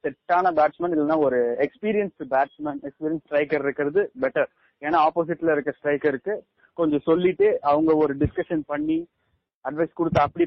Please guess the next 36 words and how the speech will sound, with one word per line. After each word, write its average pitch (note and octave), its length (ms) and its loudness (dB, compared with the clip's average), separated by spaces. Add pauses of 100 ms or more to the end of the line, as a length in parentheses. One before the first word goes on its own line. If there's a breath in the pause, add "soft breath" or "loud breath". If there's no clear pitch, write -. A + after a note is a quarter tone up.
ப்ளே E3+ 200 2
பண்றது D#3 360 0
எப்பவுமே E3 280 -4
பெட்டரா D3 320 2
இருக்கும். A2+ 240 -8 (120)
It's C#3 160 -20
good D4+ 180 -8
for E3 160 -2
cri-, D3 180 -6 (160)
cricket. F3 300 -6 (100)
But, F3+ 200 0
அஹ், C#3 340 0
இந்த E3 140 0 (100)
ஒரு E3+ 120 4 (120)
பேட்டிங் D#3 500 -2 (140)
ஆர்டர் D3+ 320 0
பார்த்தா D3 260 -4 (220)
கொஞ்சம் D3 240 -2
அந்த D#3 140 -4
அளவுக்கு D#3+ 280 -2
மெச்சூர்டா F#3 400 0 (220)
இருக்க C#3+ 240 -2
மாதிரி C#3+ 280 0 (120)
தெரியல. C#3 260 -2 (360 soft breath)
விஜய் E3 240 2
சங்கர் F#3+ 200 2
இதுக்கு E3 140 -2
முன்னாடி E3 200 0
மேட்சஸ் E3 300 -2
விளையாடி D3 220 2
இருக்காரு, D3 260 -2
but D3+ 180 0
விராட் D3 280 -2
சிங் E3 180 -4
ஒரு C#3 100 -2
டெபியூட்டன்ட். C#3 500 -6